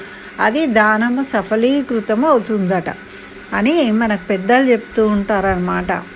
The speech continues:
అట్లా శక్తి కొలది దానము చేయకుండా ఏదో పేరుకు దానం చేశాము అని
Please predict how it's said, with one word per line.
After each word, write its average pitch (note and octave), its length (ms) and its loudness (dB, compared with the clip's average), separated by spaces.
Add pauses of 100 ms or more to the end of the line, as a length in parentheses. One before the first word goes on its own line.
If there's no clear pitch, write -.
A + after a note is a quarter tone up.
(340)
అట్లా A#3+ 680 4
శక్తి B3 560 -2
కొలది C#4+ 460 4
దానము A#3+ 500 2
చేయకుండా G#3+ 840 0
ఏదో G#3 480 2
పేరుకు C4 560 2
దానం A#3+ 520 2
చేశాము G#3+ 680 2
అని G3+ 200 0